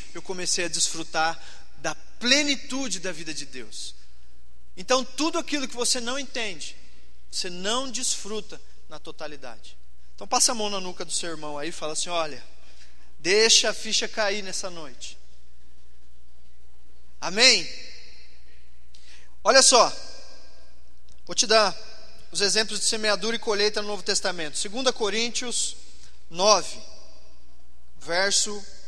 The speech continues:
seis. Segunda Coríntios nove, verso seis. Aí, na N V I.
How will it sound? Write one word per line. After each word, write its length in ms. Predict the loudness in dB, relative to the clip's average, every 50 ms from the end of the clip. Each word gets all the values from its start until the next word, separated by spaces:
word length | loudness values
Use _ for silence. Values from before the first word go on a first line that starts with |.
| -4
seis. 720 | -2 0 0 2 2 0 -2 -2 -2 -2 0 0 0 -2 -2 -2 -4 -4 -4 -4 -4 -4 -4 -4 -4 -4 -4 -4 -4 -4 -4 -4 -4 -4 -4 -4 -4 -4 -4 -4 -4 -4 -4 -4 -4 -4 -4 -4 -4 -4 -4 -4 -4 -4 -4 -4 -4 -4 -4
Segunda 400 | -4 -4 -4 -4 -4 -2 -2 -2
Coríntios 800 | -2 -2 -2 -2 -2 -2 -2 -2 -2 -2 -2 -2 -2 -2 -2 -4 -4 -4 -4 -4 -4 -4 -4 -4 -4 -4 -4 -4 -4 -4 -4 -4 -4 -4 -4 -4 -4 -4 -4 -4 -4 -4 -4 -4 -4 -4 -4 -4 -4 -4 -4 -4 -4 -4 -4 -4 -4 -4 -4 -4 -4 -4 -4 -4 -4 -4 -4 -4 -4 -4 -4 -4 -4
nove, 600 | -4 -2 -2 0 0 0 0 -2 -2 -2 -4 -4 -4 -4
verso 360 | -4 -4 -2 -2 -2 -2 -2 -2
seis. 380 | -2 -2 -2 -2 -2 -2 -4
Aí, 560 | -4 -4 -4 -4 -4 -4 -4 -4 -4 -4 -4
na 120 | -4 -4 -6 -6
N 160 | -6 -6 -6
V 180 | -6 -6 -6
I. 380 | -6 -6 -6 -6 -6 -6 -6 -4